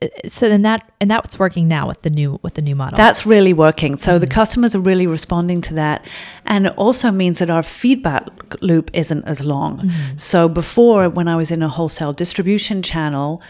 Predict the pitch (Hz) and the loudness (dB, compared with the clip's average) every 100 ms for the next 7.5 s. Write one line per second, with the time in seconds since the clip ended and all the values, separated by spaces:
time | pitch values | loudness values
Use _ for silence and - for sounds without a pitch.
0 | - - - 170 160 - 180 175 - - | -20 -20 -6 -2 -2 -2 -2 -2 -4 -4
1 | 170 170 170 - 151 196 190 127 - - | -2 -2 -4 -4 0 4 4 2 -6 -12
2 | - - 165 147 - 180 - 143 - 165 | -20 -6 -4 -2 -2 -2 -2 -4 -4 -2
3 | 147 - 165 156 156 - - 151 156 151 | -2 -4 -2 -2 -2 -6 -10 -6 -4 -4
4 | 156 - 160 - 143 151 190 233 196 165 | -8 -8 -8 -6 -6 -2 0 2 2 0
5 | 185 - - 170 151 139 139 - 190 190 | -4 -6 -6 -4 -4 -8 -10 -4 0 2
6 | 180 175 160 175 165 156 160 160 160 180 | 0 0 -2 -4 -4 -2 -2 -2 -2 -4
7 | 175 175 165 - | -2 -4 -6 -10